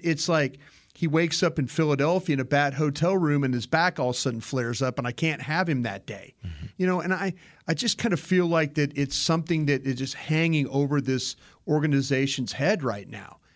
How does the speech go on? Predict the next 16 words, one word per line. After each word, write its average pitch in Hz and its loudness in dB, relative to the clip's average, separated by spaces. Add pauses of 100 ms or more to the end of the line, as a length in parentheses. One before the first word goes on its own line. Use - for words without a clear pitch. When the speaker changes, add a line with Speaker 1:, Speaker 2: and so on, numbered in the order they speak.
(260)
Speaker 1:
And 143 0
it's 143 -4
just, - -2
there's 143 0
so - 0
much 202 0
convenience 147 0
about 113 -2
it, 117 -2
and 120 0
it's 120 -4
so 165 2
neat 143 0
and 117 -8
tidy 143 0
because 127 0